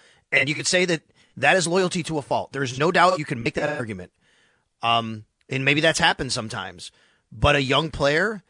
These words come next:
st-, on, on, going into his fifth year, still young, captain, all the things that we just talked about, I have every reason to believe that Brandon Beane will at least attempt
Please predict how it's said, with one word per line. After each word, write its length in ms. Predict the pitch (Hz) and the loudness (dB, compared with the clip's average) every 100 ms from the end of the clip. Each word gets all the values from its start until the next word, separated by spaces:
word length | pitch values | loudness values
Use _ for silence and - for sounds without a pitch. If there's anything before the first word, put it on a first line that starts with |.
| _ _ - | _ _ -8
st-, 360 | - - - | -2 -2 2
on, 120 | 131 - | 0 2
on, 120 | 135 143 | 0 0
going 240 | 143 147 | -2 0
into 220 | 147 147 151 | 0 0 0
his 180 | 139 - | -2 -4
fifth 260 | 160 156 131 | -4 -4 -4
year, 220 | 147 - | -4 -2
still 320 | - 143 147 | -4 -2 0
young, 440 | 143 147 165 185 - | 2 2 0 -4 -12
captain, 600 | - 131 151 175 175 185 - | -4 -2 -2 -2 -4 -6 -4
all 160 | 117 147 | -2 0
the 80 | 143 | 0
things 240 | 160 147 | -4 -4
that 80 | 165 | -4
we 80 | 143 | -4
just 180 | 147 | -4
talked 240 | 123 117 - | -4 -4 -2
about, 360 | 170 196 403 _ _ _ _ _ - | -2 0 -2 _ _ _ _ _ -14
I 340 | - 135 147 | -8 0 2
have 180 | 180 156 | 4 4
every 240 | 160 185 | 2 2
reason 280 | 170 185 185 | 0 -2 -2
to 60 | 180 | 0
believe 220 | 185 226 | 0 0
that 80 | 143 | -2
Brandon 280 | 143 170 135 | -2 -2 -2
Beane 200 | 170 170 | -2 0
will 140 | 147 | -2
at 120 | 135 | -4
least 300 | 135 160 - 170 | -2 -2 -2 -4
attempt 520 | - 185 - - | 0 0 -2 -10